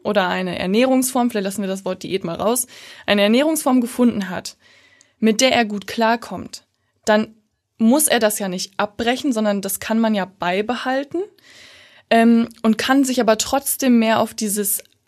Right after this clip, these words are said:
Achtsamkeit, also auf die Achtsamkeit mit dem eigenen Körper konzentrieren,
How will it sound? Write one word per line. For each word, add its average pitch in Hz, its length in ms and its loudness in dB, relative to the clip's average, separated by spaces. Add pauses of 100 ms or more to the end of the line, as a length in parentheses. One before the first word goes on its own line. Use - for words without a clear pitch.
Achtsamkeit, 220 760 0
also 196 160 2
auf 202 100 -6
die - 140 -4
Achtsamkeit 226 460 -2
mit 208 120 -4
dem 190 80 -4
eigenen 202 240 0
Körper 202 360 -2 (640)
konzentrieren, 220 800 -2